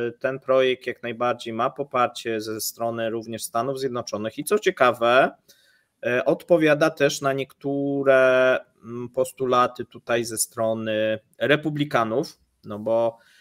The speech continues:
jeżeli fundusz by został utworzony, no to trudno by było mówić, że Stany Zjednoczone są tym głównym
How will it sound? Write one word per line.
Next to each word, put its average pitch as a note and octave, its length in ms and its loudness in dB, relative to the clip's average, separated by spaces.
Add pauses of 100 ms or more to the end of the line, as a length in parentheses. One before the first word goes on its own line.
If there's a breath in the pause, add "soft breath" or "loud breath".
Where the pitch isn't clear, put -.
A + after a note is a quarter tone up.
(220 soft breath)
jeżeli B2+ 360 0
fundusz C#3 380 -4
by A#2+ 120 -6
został B2+ 480 -2
utworzony, B2+ 720 -4
no C3 140 -4
to A#2 1000 -2 (200)
trudno C#3+ 400 -2
by B2+ 160 -2
było B2 880 2
mówić, A#2+ 880 -8
że A2 600 0
Stany C#3 380 2
Zjednoczone A2 500 -8
są G#2+ 280 -10
tym G#2 180 -12
głównym A2 720 -2